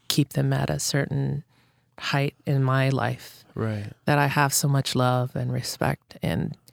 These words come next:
Speaker 1: I've been loved and respected by them, um, completely. And I owe them my, um, certain ones that,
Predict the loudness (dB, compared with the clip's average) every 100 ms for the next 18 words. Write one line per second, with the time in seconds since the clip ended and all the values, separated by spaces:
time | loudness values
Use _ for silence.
0 | _ _ _ 2 4 6 6 6 6 4
1 | 2 2 2 0 -4 -10 _ _ _ -2
2 | -2 0 -2 0 0 2 0 0 -4 -4
3 | -6 -10 -16 _ _ -2 0 0 -2 0
4 | 0 2 0 0 -4 -4 _ _ _ 2
5 | 6 6 6 6 6 8 8 6 4 4
6 | 2 -2 -12 -20 -18 -16 -18 -4 2 4
7 | 4 0 -6 _ _ 0 2 4 4 6
8 | 6 4 0 -6 -10 _ _ _ -4 0
9 | 2 0